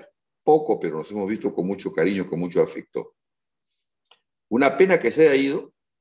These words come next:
y como a veces se dice, pues la gente buena se va antes de tiempo, ¿no? Algún día podremos entender de qué se trata la vida y de por qué esta gente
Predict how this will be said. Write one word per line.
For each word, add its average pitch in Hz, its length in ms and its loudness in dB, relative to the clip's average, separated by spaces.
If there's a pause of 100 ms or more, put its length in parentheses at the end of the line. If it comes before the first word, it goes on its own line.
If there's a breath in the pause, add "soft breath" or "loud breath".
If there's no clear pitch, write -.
(400)
y 87 120 -14
como 90 160 -8
a - 40 -4
veces 113 200 -8
se 110 80 -2
dice, 113 220 -4
pues 104 160 -2
la 92 80 0
gente 135 280 0
buena 131 300 2
se 107 140 -2
va 120 100 2
antes 131 240 -2
de 101 120 -2
tiempo, 107 440 -6
¿no? 170 180 -12 (1200)
Algún 104 320 2
día 120 240 4
podremos 107 440 0
entender 92 480 -4
de 95 120 -2
qué 101 120 -4
se 92 140 -8
trata 98 340 0
la 80 140 0
vida 87 300 0
y 82 60 -2
de 76 100 -6
por 69 220 -12
qué 85 100 -8
esta - 200 -12
gente 82 520 -8